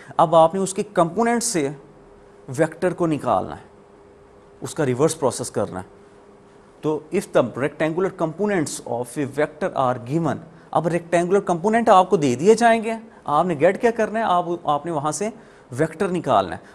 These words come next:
और आपको पता है वेक्टर में दो चीज़ें होती हैं, एक मैग्नीट्यूड होती है और दूसरी डायरेक्शन होती है। तो सबसे पहले आप मैग्नीट्यूड निकालेंगे, सेकंड पॉइंट पे आप डायरेक्शन निकालेंगे। तो चलें, चलते हैं मैग्नीट्यूड के ऊपर। तो ये आपको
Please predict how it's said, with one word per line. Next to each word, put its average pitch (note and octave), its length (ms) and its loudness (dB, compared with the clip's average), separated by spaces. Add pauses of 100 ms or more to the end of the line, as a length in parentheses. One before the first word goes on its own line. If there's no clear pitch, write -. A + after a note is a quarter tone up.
और C3 120 2
आपको C#3 260 4
पता - 220 -2
है E3 60 -2
वेक्टर D3+ 240 -4
में E3 140 -2
दो C#3+ 140 4
चीज़ें A#2+ 280 -4
होती A2 220 -6
हैं, G2+ 140 -8 (1300)
एक C#3+ 160 0
मैग्नीट्यूड D#3 480 0
होती G3 220 0
है F3+ 60 2
और E3 60 4
दूसरी B2+ 320 -4
डायरेक्शन B2+ 460 -2
होती G#2 260 -8
है। F#2+ 120 -10 (200)
तो D3 60 -8
सबसे E3 260 -6
पहले D#3 160 -2
आप C3 120 4
मैग्नीट्यूड D#3 460 -2
निकालेंगे, D3 520 -2
सेकंड C3 380 -6 (120)
पॉइंट A#2 200 0
पे B2 80 -2
आप A#2+ 280 0 (140)
डायरेक्शन A#2 340 -2
निकालेंगे। G2 500 -6 (300)
तो C#3+ 60 -6
चलें, D#3 420 -4
चलते C#3+ 300 -4
हैं D3+ 100 -6
मैग्नीट्यूड C3 540 -4
के D3+ 100 -4
ऊपर। C3+ 320 -2 (1500)
तो D#3 280 2
ये C#3+ 180 -2
आपको D#3 460 4